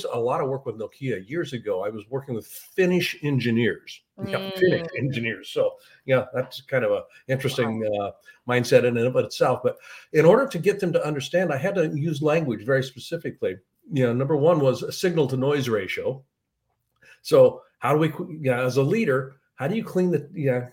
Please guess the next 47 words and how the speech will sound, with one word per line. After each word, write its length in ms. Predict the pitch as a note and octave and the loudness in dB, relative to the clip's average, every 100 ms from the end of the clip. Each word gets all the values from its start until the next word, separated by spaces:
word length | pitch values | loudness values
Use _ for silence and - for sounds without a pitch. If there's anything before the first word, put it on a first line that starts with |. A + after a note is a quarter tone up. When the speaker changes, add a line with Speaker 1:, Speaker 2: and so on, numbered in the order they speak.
| _ | _
Speaker 1:
clean 200 | - E3 | -4 0
the 80 | D#3 | 0
pipes 340 | D3 F3 F3+ | 2 0 2
out 140 | C3+ A2+ | 2 2
here 160 | A#2+ | 0
so 160 | A#2+ C#3 | 0 0
the 100 | A#2+ | 0
signal 280 | - D#3 B2+ | -4 -2 -2
to 80 | A#2+ | 0
noise 320 | B2 D#3+ D3 | 0 0 -2
ratio 460 | A2 G2+ A#2 G#2 - | -4 -2 0 0 0
is 440 | A#2 A2 - - _ - | -2 -2 -6 -14 _ -8
minimized 880 | A2+ C3+ D#3+ C#3 G2 E2 - - - _ _ - _ | 2 4 6 4 0 -6 -14 -20 -20 _ _ -20 _
so 160 | - C3 | 0 2
that 160 | A#2+ | 2
the 80 | A#2+ | -2
message 460 | A2 A#2 C3+ C#3 A#2 | -4 -2 -2 -2 -2
has 180 | B2 A2 | -2 -2
a 60 | |
chance 300 | - A#2 G#2 | -4 -4 -4
to 80 | A2+ | -4
go 140 | G#2+ | -4
through? 420 | G2 - D#3+ G#2 - - - - - | -6 -4 -2 -2 -4 -20 -20 -20 -2
Now, 360 | C#3+ B2+ - - | 2 2 0 0
in 400 | G3+ D#3 E3+ G3+ | 4 6 4 0
the 140 | C#3 C3 | 6 8
way 180 | D3 A#3 | 10 10
that 200 | A3 - | 6 0
you 100 | E3+ | 0
work 280 | D#3 D#3+ | 0 0
with 220 | C#3 A#2 - | 0 -2 -2
your 120 | A#2 | -4
folks, 480 | - E3 G#2+ - - _ _ | 0 2 2 -2 -16 _ _
how 240 | - F#3 | -4 0
do 100 | A#3+ | 2
you 140 | B3 A3 | 2 -2
go 380 | D3+ E3+ F#3 E3 | 2 2 4 2
about 520 | C#3 C#3 C3+ C3 - - | 2 2 4 2 0 -6
actually 400 | C3 C3+ - B2+ | -4 -2 -2 -4
getting 500 | A2+ B2+ D3 D3 B2 | 4 6 8 6 4
them, 320 | A2 A2 A2+ | 2 0 -4
you 100 | - | -4
know, 120 | A2 | -4
outside 460 | A2 A#2+ C3+ C#3+ B2+ | -2 -2 0 4 4
of 80 | A2 | 4
the 100 | A2 | -4
meta 480 | A#2+ D#3+ B2 - | 0 2 0 -2